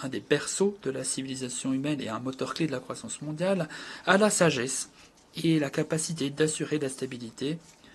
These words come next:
par la coopération régionale et de gérer de manière appropriée les divergences à travers le dialogue et les consultations. Nous nous opposons fermement à l'immixtion de pays hors de la région en Asie et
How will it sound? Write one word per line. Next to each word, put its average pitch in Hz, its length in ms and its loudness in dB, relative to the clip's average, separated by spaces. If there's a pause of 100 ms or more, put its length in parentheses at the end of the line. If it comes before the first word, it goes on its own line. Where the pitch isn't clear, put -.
(280)
par 143 160 0
la 139 100 0
coopération 151 720 2
régionale 135 760 2 (600)
et 165 160 4
de 147 160 2
gérer 165 560 2
de 143 60 2
manière 139 320 0
appropriée 160 360 0
les 139 120 0
divergences 147 560 -2
à - 20 -6
travers 143 240 -2
le 139 100 -2
dialogue 131 300 2
et - 20 2
les 135 80 -2
consultations. 135 600 -6
Nous 120 100 -6
nous 135 140 -4
opposons 135 320 -4
fermement 151 460 -2
à 143 100 0
l'immixtion 170 520 -2
de 160 80 0
pays 135 320 -2 (220)
hors 165 120 2
de 156 80 0
la 139 140 -2
région 143 400 -4 (360)
en 185 180 4
Asie 143 360 2 (360)
et 175 160 2